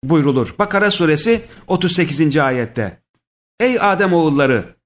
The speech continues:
size kendi içinizden rasuller gelip size ayetlerimi anlattıkları zaman günahlardan korunup kendini ıslah edenlere korku yoktur.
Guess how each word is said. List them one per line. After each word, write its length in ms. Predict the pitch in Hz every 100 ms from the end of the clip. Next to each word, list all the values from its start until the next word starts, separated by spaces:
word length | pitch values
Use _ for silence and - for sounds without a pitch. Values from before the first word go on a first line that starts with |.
| _ _ _ _ _ _
size 500 | - 202 202 233 - -
kendi 280 | 220 214 240
içinizden 720 | 220 - 220 196 214 208 - - 180
rasuller 600 | 190 220 202 214 160 - 147
gelip 300 | 196 202 202
size 380 | - 180 226 202
ayetlerimi 680 | 190 196 202 208 208 214 220
anlattıkları 680 | 196 208 - 190 - 190 185
zaman 360 | 180 165 120 - _ _ -
günahlardan 720 | 202 226 190 208 208 233 214
korunup 440 | 190 190 190 175 -
kendini 320 | 196 202 220
ıslah 420 | 190 - 214 196
edenlere 720 | 185 185 175 175 175 147 - - _
korku 460 | - 220 - 196 170
yoktur. 680 | 156 220 - 165 127 -